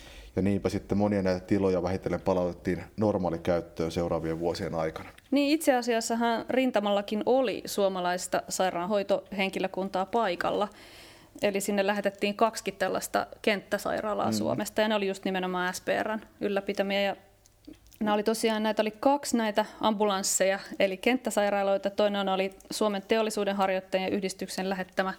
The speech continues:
Speaker 2: joka toimi ainakin Varsovassa. Ja sitten tämän mulle henkilökohtaisesti tutumpi oli tämä Richard Faltin johtama kenttäsairaala, joka oli ensin Vilnassa ja sitten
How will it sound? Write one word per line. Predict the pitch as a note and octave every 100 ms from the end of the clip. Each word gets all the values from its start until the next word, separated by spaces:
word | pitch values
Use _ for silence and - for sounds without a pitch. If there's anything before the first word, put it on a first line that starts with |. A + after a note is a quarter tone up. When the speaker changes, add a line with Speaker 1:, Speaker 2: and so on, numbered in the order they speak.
| - - -
Speaker 2:
joka | F#3+ G3
toimi | G3 F#3+
ainakin | F#3+ F#3+ F#3
Varsovassa. | A#3 A3+ G#3 F#3+ F#3+ - G3+ G3 - - - - - - - - -
Ja | -
sitten | G#3+ G#3+ G3+
tämän | G3+ G3+ G3+ - -
mulle | A3 G#3+ G3 - - - G#3
henkilökohtaisesti | B3 A#3+ G3 G3+ F#3+ - G3+ -
tutumpi | G3+ G#3 G3 G3
oli | F#3+
tämä | G3 G3
Richard | G3+ G3+ F#3+
Faltin | - A#3 A3+ G3+ F#3+
johtama | F#3+ F#3+ F#3 F#3
kenttäsairaala, | G3 F#3+ F#3 F#3+ F#3 F#3
joka | F#3 G3
oli | G3
ensin | G3 F3+
Vilnassa | A3+ C#4 B3 G#3 - - F#3+
ja | F#3+
sitten | F#3+ F#3 - - F#3+